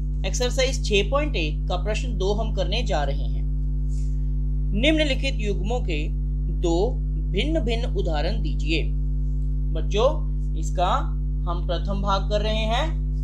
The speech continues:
जो कि है समरूप आकृतियां। तो हमने समरूप आकृतियों के दो उदाहरण देने हैं। तो बच्चों, सभी वृत्त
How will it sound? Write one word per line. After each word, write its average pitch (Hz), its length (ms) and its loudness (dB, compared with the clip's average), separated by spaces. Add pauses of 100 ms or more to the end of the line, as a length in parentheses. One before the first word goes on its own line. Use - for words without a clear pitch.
जो 151 140 0
कि 175 180 0
है 233 220 6 (380)
समरूप 226 600 0
आकृतियां। - 720 0 (480)
तो 156 60 0
हमने 220 480 2 (260)
समरूप 247 540 2
आकृतियों 151 560 0
के 202 360 0 (500)
दो 226 460 6
उदाहरण 165 480 -2 (280)
देने 139 240 -4
हैं। - 200 -2 (920)
तो 151 80 0
बच्चों, 185 440 4 (2500)
सभी 277 800 2 (460)
वृत्त 196 440 2